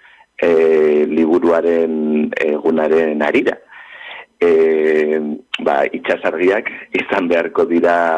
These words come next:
e, ehun eta hogei hitzez osatutako testuen laburren protagonistak, eta zuk esan duzun bezala, ba, hori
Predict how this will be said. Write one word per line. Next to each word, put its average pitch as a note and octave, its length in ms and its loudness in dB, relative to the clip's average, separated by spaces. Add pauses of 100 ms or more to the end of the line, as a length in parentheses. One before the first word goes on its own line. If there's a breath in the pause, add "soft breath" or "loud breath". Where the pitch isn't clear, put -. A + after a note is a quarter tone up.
(540 loud breath)
e, D#2+ 140 0 (320)
ehun E2+ 180 0
eta E2 200 0
hogei E2+ 260 -2
hitzez F2 340 -4 (400)
osatutako E2+ 800 -2
testuen E2+ 720 -2 (240 loud breath)
laburren F2 480 -2
protagonistak, F#2 800 -4 (640 loud breath)
eta D2+ 800 -2
zuk D#2+ 200 0
esan D#2 200 -4
duzun D#2 640 0
bezala, F2 500 -2 (640 loud breath)
ba, D2+ 400 0
hori D#2 300 -2